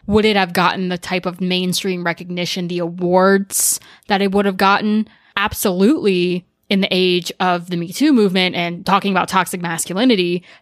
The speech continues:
this is something that sits very comfortably in, this is something that's happening, this is something we need to be talking about, and it just needed to have that context, but maybe it was just the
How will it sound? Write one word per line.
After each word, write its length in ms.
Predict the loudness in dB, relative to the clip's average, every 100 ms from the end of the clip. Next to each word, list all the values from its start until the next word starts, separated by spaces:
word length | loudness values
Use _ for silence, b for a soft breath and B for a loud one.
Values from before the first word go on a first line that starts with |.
| 2
this 220 | 2 2
is 100 | 0
something 280 | 0 0 -2
that 200 | -2 0
sits 240 | -2 0
very 180 | 0 0
comfortably 600 | 0 0 0 0 0 0
in, 340 | 0 -2 -2 -6 B B 0
this 220 | 2 2
is 100 | 0
something 280 | 0 0 -2
that's 360 | -2 -2 -6 -6
happening, 520 | -4 -2 -2 -4 -4
this 160 | -6
is 80 | -4
something 320 | -2 -2 -2
we 120 | -2 0
need 180 | -2
to 60 | -2
be 120 | -6
talking 400 | -2 0 0 0
about, 400 | 0 2 2 0 b b _
and 580 | -4 0 0 0 -4 -6 -14 _ _ _ _
it 120 | -4
just 220 | 0 -2 0
needed 280 | -2 -2
to 60 | -2
have 160 | -2 -2
that 160 | -4
context, 540 | 0 0 0 -2 -4 -4
but 100 | -2
maybe 300 | -2 0 -2
it 40 |
was 140 | -2
just 260 | -6 -6
the 80 | -6